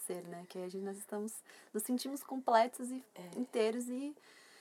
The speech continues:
Speaker 1: aceitamos quem
Speaker 2: É.
Speaker 1: somos, né? Quando a gente fala, "É tudo isso
Speaker 2: É.
Speaker 1: mesmo."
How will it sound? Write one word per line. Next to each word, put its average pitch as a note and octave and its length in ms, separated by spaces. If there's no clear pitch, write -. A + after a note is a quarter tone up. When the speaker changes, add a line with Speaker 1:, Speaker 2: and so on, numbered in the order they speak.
Speaker 1:
aceitamos A#3+ 760
quem G#3 140
Speaker 2:
É. - 20
Speaker 1:
somos, F#3 460
né? F#3+ 180
Quando G3 160
a F#3+ 40
gente F#3 200
fala, B3 200
"É E4+ 160
tudo F#4 220
isso D4+ 260
Speaker 2:
É. G3 40
Speaker 1:
mesmo." A3+ 720